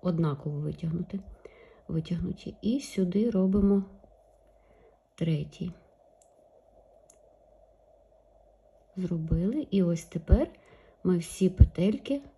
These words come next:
закриваємо. Робимо стовпчик без накиду. Три повітряні петлі. Одна, дві, три. І уже в наступну петлю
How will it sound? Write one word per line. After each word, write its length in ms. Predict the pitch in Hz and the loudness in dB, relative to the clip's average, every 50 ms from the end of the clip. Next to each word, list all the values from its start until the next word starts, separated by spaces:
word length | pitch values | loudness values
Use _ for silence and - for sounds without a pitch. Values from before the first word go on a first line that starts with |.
| _ _ _ _ - - | _ _ _ _ -8 -6
закриваємо. 960 | 170 165 180 185 214 214 - - 208 180 160 151 147 - 151 147 151 160 170 - - - - - - - - - - - - - - _ - - | -4 -2 0 -2 -2 -2 -2 -2 -2 0 0 -2 -2 -4 -4 -4 -4 -6 -6 -8 -12 -20 -20 -20 -20 -20 -20 -20 -20 -20 -20 -20 -20 _ -8 -4
Робимо 520 | 202 247 269 254 254 240 233 220 226 233 226 - - - - | -2 0 4 6 6 6 6 4 0 -2 -4 -8 -18 -20 -20
стовпчик 600 | - - - - 190 185 190 190 - - - 208 - - | -20 -18 -8 -2 -2 -2 -2 -2 -4 -6 -6 -6 -2 0
без 220 | 165 165 165 - | 0 0 0 0
накиду. 460 | 165 160 160 - - 156 147 - - 180 - - - - - _ _ _ _ _ - - - _ - - - - - - - | -4 -4 -4 -4 -6 -8 -6 -6 -8 -8 -10 -12 -16 -20 -20 _ _ _ _ _ -20 -20 -20 _ -20 -20 -20 -20 -20 -20 -12
Три 200 | - - 202 214 | -2 2 4 4
повітряні 640 | 208 - - - - 160 143 - - 156 151 147 143 143 | 4 6 6 4 4 4 -4 -4 -4 -4 -2 -2 -2 4
петлі. 480 | - - - - - 185 190 240 320 - - - - - - | 6 6 6 6 4 0 0 0 0 -4 -8 -20 -18 -8 -8
Одна, 420 | 175 170 170 165 160 160 160 165 - - - - - - - | -4 -2 0 0 0 0 -2 -4 -6 -12 -20 -20 -20 -12 -8
дві, 420 | 170 170 165 170 160 160 160 - - - - - | -6 -6 -4 -2 -4 -4 -4 -6 -12 -20 -16 -8
три. 320 | - 175 170 185 226 311 - - - - - _ - _ - _ - - - - - - - - - - - - - _ _ - | -4 -2 0 0 0 0 -4 -8 -20 -20 -20 _ -20 _ -20 _ -20 -20 -20 -20 -20 -20 -20 -20 -20 -20 -20 -20 -20 _ _ 4
І 180 | 208 196 190 190 - - | 6 6 6 4 2 -2
уже 480 | 175 160 - 185 185 175 180 185 170 | -2 0 4 4 4 4 4 4 2
в 100 | 160 160 | 4 4
наступну 840 | 175 185 214 240 - - - - 202 175 160 - - 190 202 247 302 - - - - _ _ _ _ _ _ _ | 4 4 4 4 2 -4 -4 -2 0 4 12 12 12 12 12 6 2 -2 -6 -20 -20 _ _ _ _ _ _ _
петлю 540 | - 226 220 220 - 226 220 233 233 233 | -2 -2 -2 -2 -2 0 2 2 2 2